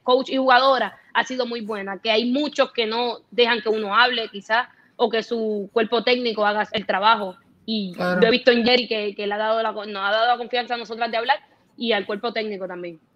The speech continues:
Speaker 2: Sí, que ahí hablas de Dani Ortiz y también de Carlos Calcaño y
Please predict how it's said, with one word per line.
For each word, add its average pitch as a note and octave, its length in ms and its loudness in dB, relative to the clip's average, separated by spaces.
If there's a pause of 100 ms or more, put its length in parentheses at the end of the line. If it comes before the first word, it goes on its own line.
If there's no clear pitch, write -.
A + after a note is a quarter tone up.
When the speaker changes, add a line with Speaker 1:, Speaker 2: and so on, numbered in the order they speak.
(180)
Speaker 2:
Sí, A#3+ 200 2
que C4+ 60 6
ahí G#3+ 160 8
hablas A#3 320 8
de A3 120 6
Dani G#3+ 240 6
Ortiz A#3 600 4
y A3+ 180 2
también G#3 340 4
de A#3+ 100 2
Carlos A3 300 4
Calcaño C#4 760 4
y G3+ 420 0